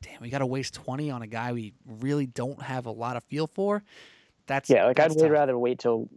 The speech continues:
Speaker 2: like, mid-second and get, um, like, Jonte or something. Jonte
Speaker 1: Jo-,
Speaker 2: Porter.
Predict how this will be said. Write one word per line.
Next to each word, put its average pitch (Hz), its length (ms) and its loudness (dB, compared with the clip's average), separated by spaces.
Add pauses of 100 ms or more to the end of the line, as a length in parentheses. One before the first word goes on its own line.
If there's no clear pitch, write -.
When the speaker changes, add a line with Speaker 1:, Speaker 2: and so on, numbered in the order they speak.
(100)
Speaker 2:
like, 117 160 -2
mid-second 113 480 2
and 107 160 0
get, 110 220 4
um, 104 380 0 (180)
like, - 140 -2
Jonte - 420 2
or - 60 0
something. - 360 0 (240)
Jonte - 140 4
Speaker 1:
Jo-, 117 100 4
Speaker 2:
Porter. - 380 2